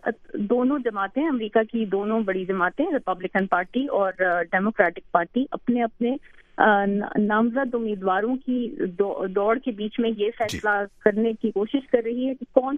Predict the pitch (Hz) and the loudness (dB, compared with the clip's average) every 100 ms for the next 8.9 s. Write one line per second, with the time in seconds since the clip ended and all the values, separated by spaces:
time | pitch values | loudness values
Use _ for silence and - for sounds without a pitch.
0 | - 247 220 208 202 202 226 240 - 262 | -2 -2 0 0 2 0 0 -2 0 -2
1 | 240 208 190 190 214 196 185 170 170 208 | 0 0 0 0 -2 -2 -2 2 4 6
2 | 240 226 254 262 - - - - 233 277 | 4 0 -4 -4 -14 -18 -2 2 2 2
3 | 285 277 - 269 262 - 226 226 202 208 | 0 -2 0 0 0 2 2 2 0 0
4 | 208 208 240 262 302 294 269 214 220 254 | 2 2 0 -2 -2 -2 -2 -2 -2 -4
5 | - 254 226 226 226 214 202 262 262 - | -2 -4 -2 0 0 -2 -4 -2 -4 -2
6 | 202 202 208 240 - 226 220 - 220 - | -2 -2 -4 -6 -2 -2 -2 -2 -2 -2
7 | 254 - 196 220 247 240 277 - - - | -6 -4 -2 0 0 0 -4 -12 -20 -4
8 | 226 233 277 269 262 302 285 277 | -2 0 -2 -6 -2 0 2 0